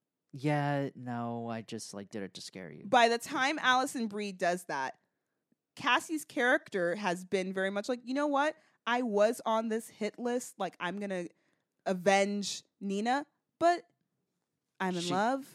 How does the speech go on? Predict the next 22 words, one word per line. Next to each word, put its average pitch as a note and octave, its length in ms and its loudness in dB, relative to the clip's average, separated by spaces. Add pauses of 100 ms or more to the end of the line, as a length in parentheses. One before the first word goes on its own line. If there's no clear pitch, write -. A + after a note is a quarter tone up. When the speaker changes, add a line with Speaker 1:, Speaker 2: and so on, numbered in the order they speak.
Speaker 1:
Yeah, E3+ 200 2
she - 160 -6
Speaker 2:
I'm F#3 120 2
Speaker 1:
found G3 120 -2
Speaker 2:
having F#3 180 -2
a - 40 2
good D#3+ 160 0
Speaker 1:
Beau. D#3 60 -4
Speaker 2:
time. D4 320 -4 (380)
I'm C4+ 180 0
gonna D#4+ 140 0
move C#4+ 320 -2
past C4 440 -8
this." D3 220 -8
Nina's G3+ 340 -2
mom, F#3+ 540 2 (100)
played F3+ 200 -4
by D#3+ 120 -4
Molly D#3+ 240 -2
Shannon, F3+ 320 -4
is F3+ 80 -8
like, F3 140 -6